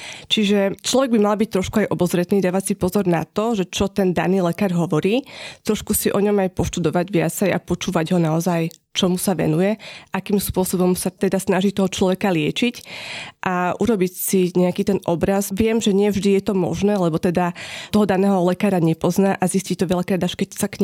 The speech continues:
nemu dostaví na nejakú tú konzultáciu. Čiže nie je to vždy úplne jednoduché oddiferencovať, ale už len na základe toho, keď toho človeka počúvam, čo hovorí, vidím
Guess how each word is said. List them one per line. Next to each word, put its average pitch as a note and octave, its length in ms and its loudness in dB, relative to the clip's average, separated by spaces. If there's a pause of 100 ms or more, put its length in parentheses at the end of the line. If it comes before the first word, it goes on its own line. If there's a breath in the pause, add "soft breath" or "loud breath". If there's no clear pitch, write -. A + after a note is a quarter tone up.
nemu F3+ 240 0 (240)
dostaví F3+ 560 -2
na E3+ 160 2
nejakú E3 320 0
tú G3+ 80 2
konzultáciu. F3 920 0 (460 loud breath)
Čiže G3 320 2
nie F#3+ 240 4
je G3+ 160 -2
to F#3 160 2
vždy F#3+ 480 0
úplne F#3+ 400 0
jednoduché F3+ 560 0
oddiferencovať, F#3 1040 -2 (480 loud breath)
ale A#3 240 -2
už A#3 160 0
len G#3+ 80 4
na G#3+ 80 2
základe G#3 240 0
toho, G3 240 2
keď F3+ 160 0
toho F#3+ 160 2
človeka F#3+ 400 0
počúvam, F3+ 640 -2
čo - 160 -2
hovorí, F#3 480 0 (440 loud breath)
vidím F#3+ 480 0